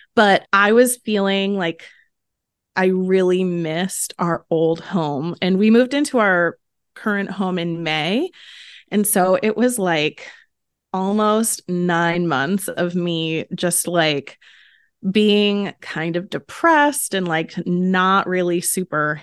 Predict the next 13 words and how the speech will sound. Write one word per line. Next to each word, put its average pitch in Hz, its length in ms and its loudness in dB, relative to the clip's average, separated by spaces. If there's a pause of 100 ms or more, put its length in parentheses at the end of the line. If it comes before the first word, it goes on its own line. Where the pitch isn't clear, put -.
happy 220 840 0
about 170 440 -2
the 160 120 -4
move. 208 500 2 (640)
But 175 380 2
there 196 200 0
was 190 200 0
something 240 460 -2
that 349 200 -2
happened, 180 680 -4
like, 175 240 0
when 185 180 0
I 165 460 -4